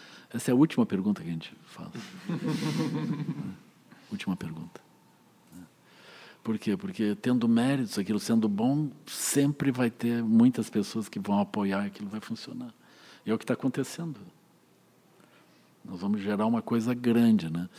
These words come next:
Aí, por exemplo, uma estranheza também. Como que o seb agora tá com nove áreas rurais, né? Ele tem centenas de hectares dentro do Brasil, assim,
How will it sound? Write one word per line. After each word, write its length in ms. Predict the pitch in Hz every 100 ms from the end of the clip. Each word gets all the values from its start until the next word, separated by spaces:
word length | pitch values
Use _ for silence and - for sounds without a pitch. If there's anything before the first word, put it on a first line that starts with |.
| - - - - -
Aí, 380 | 95 98 107 127
por 300 | 123 - -
exemplo, 280 | 101 107 107
uma 140 | 110
estranheza 640 | 113 - 113 110 110 127 120
também. 320 | - 104 101
Como 300 | 92 139 139
que 80 | -
o 40 |
seb 320 | - - 113 101
agora 220 | 98 104
tá 100 | 104
com 140 | -
nove 440 | 104 107 127 113 101
áreas 260 | 104 92
rurais, 480 | - 87 87 90 85 -
né? 100 | 95 85 - - - 95 101 - - -
Ele 120 | 92
tem 200 | - 117
centenas 680 | 117 - 135 - 143 135 92
de 60 | 92
hectares 580 | - - 101 95 87
dentro 240 | 80 - -
do 80 | 80
Brasil, 400 | 82 78 - 80
assim, 340 | - - 78